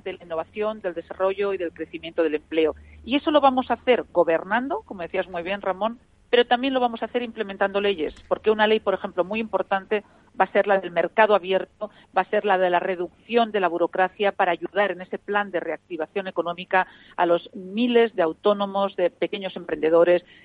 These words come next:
de empresarios, que son los que están sacando este país adelante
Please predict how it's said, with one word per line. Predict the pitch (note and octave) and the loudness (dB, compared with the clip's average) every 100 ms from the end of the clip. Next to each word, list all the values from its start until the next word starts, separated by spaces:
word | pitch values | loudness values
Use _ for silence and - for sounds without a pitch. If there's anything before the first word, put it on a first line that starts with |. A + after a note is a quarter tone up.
| _ | _
de | G3 | -2
empresarios, | F3+ F3 G#3 G3+ G#3 G3+ | -2 2 4 4 2 0
que | F#3+ | -2
son | A#3+ A#3+ | 0 0
los | A3+ | 0
que | G3+ | -2
están | G#3+ G#3 | -4 -2
sacando | F#3 F#3 F3 | 0 2 2
este | D#3 F3 | -2 -2
país | D3 D3+ | -2 -2
adelante | D3 C#3+ D3 D#3+ F3+ | 0 0 -2 -2 -6